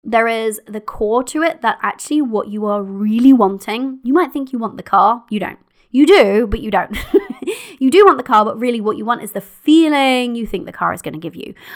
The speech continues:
or the feeling you think you're gonna have on the holiday, or the feeling that you're going, think you're going to experience inside of the relationship, or the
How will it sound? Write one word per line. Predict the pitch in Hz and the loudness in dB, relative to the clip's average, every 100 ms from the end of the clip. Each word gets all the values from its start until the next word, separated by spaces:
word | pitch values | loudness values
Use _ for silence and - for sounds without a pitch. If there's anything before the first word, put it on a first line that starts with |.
| - | -8
or | - | -4
the | 220 214 | -2 -2
feeling | - 294 311 302 285 277 | -2 0 0 2 2 2
you | 254 | 0
think | - - | -2 -6
you're | 202 | -4
gonna | 208 | -4
have | 190 196 185 | -6 -10 -12
on | 185 | -10
the | |
holiday, | 180 196 - 101 - | -10 -10 -10 -12 -12
or | 196 | -10
the | 214 | -12
feeling | - - 311 320 294 285 | -12 -2 2 2 2 0
that | 269 | -2
you're | 240 | -4
going, | 233 226 | -6 -8
think | 214 226 - | -10 -10 -8
you're | 208 | -8
going | 208 | -10
to | 196 | -10
experience | 180 - 196 190 | -12 -6 -6 -6
inside | 196 185 170 | -8 -4 -4
of | |
the | 180 | -6
relationship, | 156 156 185 - - - | -12 -14 -16 -16 -18 -8
or | 214 | -4
the | 214 233 | -2 -4